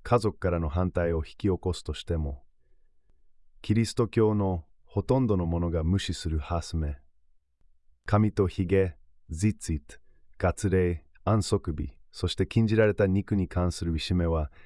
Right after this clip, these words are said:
事実上すべてのキリスト教徒によって無視されています。群衆に従うことを拒否する者は、イエスが我々に語ったように、確実に迫害に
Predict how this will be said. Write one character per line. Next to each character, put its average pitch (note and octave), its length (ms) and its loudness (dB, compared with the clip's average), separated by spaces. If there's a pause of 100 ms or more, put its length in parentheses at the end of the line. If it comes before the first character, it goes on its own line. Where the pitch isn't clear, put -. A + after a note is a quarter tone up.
(160)
事 F#2+ 140 0
実 G#2+ 240 0
上 G#2+ 180 4
す - 180 -4
べ A2+ 120 4
て G2 100 0
の F2 100 0
キ - 140 -6
リ F#2 80 -2
ス - 80 -8
ト F#2+ 120 -2
教 F#2+ 220 0
徒 E2+ 140 -2
に D#2+ 100 0
よ D2+ 100 -2
っ - 40 -12
て - 300 -6
無 F2+ 120 0
視 - 120 -8
さ D#2 100 -4
れ D2 100 -2
て D2+ 120 -6
い D2 80 -2
ま C#2 160 -4
す。 - 180 -18 (880)
群 A2 180 4
衆 A2+ 180 2
に G2+ 100 4
従 G2+ 300 2
う G2 100 4
こ F#2+ 100 -6
と G2 160 2
を F2 80 2
拒 G2+ 160 0
否 - 100 -6
す - 120 -6
る F2 80 0
者 E2+ 240 0
は、 D#2 240 -2
イ G#2 100 2
エ G#2+ 80 4
ス - 140 -6
が E2+ 160 0
我 E2+ 160 2
々 F2+ 240 2
に F2+ 80 0
語 - 240 -2
っ E2+ 80 0
た E2+ 120 -2
よ E2 180 0
う D#2 40 -2
に、 C#2+ 240 -4
確 - 260 -2
実 G#2+ 220 0
に G2+ 120 2
迫 F2+ 200 -2
害 F#2 140 2
に E2 100 0